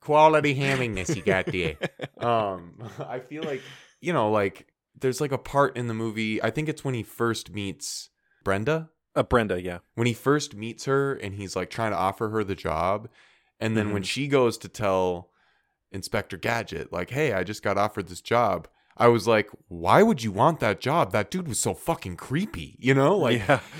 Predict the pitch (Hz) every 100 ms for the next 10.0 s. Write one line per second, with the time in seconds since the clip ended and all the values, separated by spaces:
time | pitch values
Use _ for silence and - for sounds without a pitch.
0 | 165 131 135 131 131 147 - 101 104 117
1 | 190 214 180 107 104 104 135 131 107 123
2 | - _ _ 151 202 - 190 208 185 165
3 | 156 - - 254 190 101 - 107 107 131
4 | 120 - - 139 139 143 143 - 185 190
5 | 127 120 110 107 - - - - 139 587
6 | 233 - 160 165 180 226 233 240 - 98
7 | 98 - _ _ _ 123 113 107 92 87
8 | - _ _ 139 156 113 135 139 131 113
9 | 120 123 123 123 - 127 113 110 98